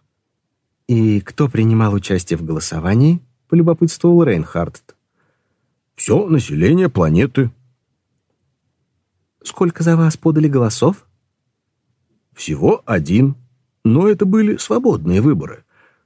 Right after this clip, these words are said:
Едва ли можно винить меня за апатию избирателей».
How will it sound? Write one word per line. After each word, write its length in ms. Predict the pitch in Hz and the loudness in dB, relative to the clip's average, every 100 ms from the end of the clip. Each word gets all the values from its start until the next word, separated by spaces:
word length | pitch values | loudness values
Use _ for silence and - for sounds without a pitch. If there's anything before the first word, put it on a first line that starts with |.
| _ | _
Едва 420 | 311 214 104 82 | 0 2 2 0
ли 100 | 85 | 2
можно 320 | 107 139 127 135 | 2 2 0 0
винить 380 | 123 123 - | 2 2 0
меня 420 | 90 92 131 247 - | 0 2 2 0 -6
за 280 | - 87 82 | -8 -4 -4
апатию 540 | 76 131 165 185 185 | -2 -2 0 0 0
избирателей». 680 | 180 170 220 165 - 135 127 | 2 2 0 0 -4 -14 -18